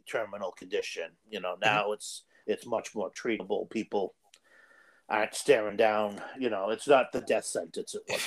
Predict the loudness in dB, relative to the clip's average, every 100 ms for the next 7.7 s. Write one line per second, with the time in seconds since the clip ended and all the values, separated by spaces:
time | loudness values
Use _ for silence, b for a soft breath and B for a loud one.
0 | -4 -6 -6 -6 -6 -8 -10 -10 -12 -16
1 | _ _ _ -8 -6 -6 -6 -10 -10 -8
2 | -8 -6 -6 -6 -10 -12 -12 b b 10
3 | 10 10 4 -6 -6 -8 -10 -12 0 2
4 | 2 0 -2 -4 -4 -4 -4 -14 _ -8
5 | -8 -8 _ _ _ _ _ -20 -20 _
6 | _ _ _ _ _ _ _ -2 2 2
7 | 2 0 0 0 -2 -6